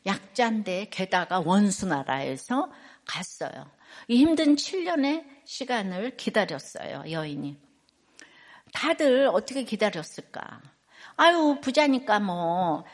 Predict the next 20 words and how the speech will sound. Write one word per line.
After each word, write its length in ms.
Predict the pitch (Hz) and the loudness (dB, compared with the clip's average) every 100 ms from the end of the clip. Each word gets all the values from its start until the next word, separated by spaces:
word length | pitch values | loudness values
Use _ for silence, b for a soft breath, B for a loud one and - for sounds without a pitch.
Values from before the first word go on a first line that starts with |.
| B | B
먹고 240 | 208 233 247 | -6 -4 -2
살만 340 | 262 208 214 | 0 0 2
했겠지, 480 | 285 285 269 269 196 | 2 0 -2 -4 -8
뭐 140 | 196 | -6
하인들 440 | 226 359 359 339 311 | -2 -2 -2 -4 -2
데려갔겠지, 760 | 302 311 311 302 302 294 262 | 2 4 2 2 -2 -2 -6
뭐 240 | 208 151 170 | -4 -4 -6
사람들은 640 | - 320 302 320 370 330 | -4 0 0 -2 -4 -6
다 80 | - - - | -8 -12 -4
이런 260 | 311 277 240 | 2 4 4
데서 240 | 202 - | 2 -4
이유를 600 | 202 208 190 175 147 262 B B B - | -4 -4 -4 -2 -2 -2 B B B -10
찾아요." 540 | - 294 233 160 156 - b b b b _ | -6 -2 -2 -4 -8 -14 b b b b _
근데 120 | 285 | -4
성경에 500 | 285 403 381 359 339 | 0 0 2 4 4
그런 480 | 339 262 269 285 254 | 2 0 2 4 4
얘기가 360 | 220 196 202 269 | 2 -2 -2 2
없잖아요. 1160 | - 277 - - 294 226 170 147 165 175 156 - B B B B B B | 6 4 4 -2 0 -2 -4 -8 -8 -8 -10 -16 B B B B B B
오직 520 | 220 262 277 294 214 | 4 4 4 0 0
여인은 540 | 175 185 240 226 160 | 0 2 2 2 -2